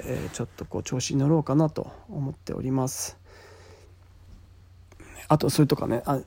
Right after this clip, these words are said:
この間読んだ本では、大豆と人間の歴史っていう本をこの間読んだ、読み終わったんですけど、そういうのも、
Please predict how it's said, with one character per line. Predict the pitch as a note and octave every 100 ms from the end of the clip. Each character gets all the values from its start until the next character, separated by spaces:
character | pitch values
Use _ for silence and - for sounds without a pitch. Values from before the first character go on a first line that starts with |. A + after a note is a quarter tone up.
| -
こ | -
の | D#3
間 | D3+
読 | D#3+
ん | E3
だ |
本 | C3
で | E3+
は、 | F3+
大 | F3 D3
豆 | D3+
と | D3+
人 | D#3 D3
間 | D3
の | C#3+
歴 | C3+ C3 C3
史 | C#3+
っ | -
て | -
い | B2+ B2
う |
本 | A#2 A#2+ A#2
を | - -
こ | -
の | D3+
間 | D3
読 | B2
ん | A#2+
だ、 | A2
読 | - C3+
み | B2+
終 |
わ | A#2+
っ | A#2
た | C3
ん |
で | C3+
す | -
け |
ど、 | C#3+ C3+
そ | -
う | C#3
い |
う |
の |
も、 | B2